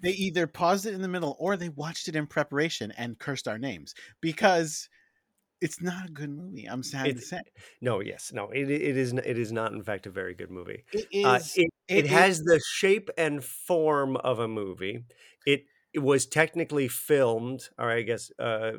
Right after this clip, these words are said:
Speaker 2: like, no, filmed, um, um, filmed, but, like, and it has moving images, and there is music, and people are acting in it. But that's the extent to which I feel like this is a movie.
Speaker 1: Performance and cine-, and, and skill-wise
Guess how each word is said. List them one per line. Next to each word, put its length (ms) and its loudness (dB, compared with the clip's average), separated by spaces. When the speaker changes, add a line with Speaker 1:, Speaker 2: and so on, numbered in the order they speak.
Speaker 2:
like, 260 -6
no, 400 -12
filmed, 360 -2
um, 160 -6
um, 200 -6
filmed, 380 -8
but, 240 0
like, 300 6
and 140 4
it 60 4
has 220 4
moving 340 6
images, 480 4
and 140 0
there 120 2
is 140 0
music, 380 -2
and 120 0
people 260 -2
are 100 6
acting 460 2
in 120 -2
it. 200 -4
But 160 -2
that's 240 2
the 80 2
extent 440 0
to 80 -4
which 240 -6
I 60 -2
feel 240 -8
like 160 -6
this 180 -6
is 60 -6
a 40 0
movie. 120 -2
Speaker 1:
Performance 800 0
and 200 -4
cine-, 640 -4
and, 380 -4
and 280 -4
skill-wise 1120 -2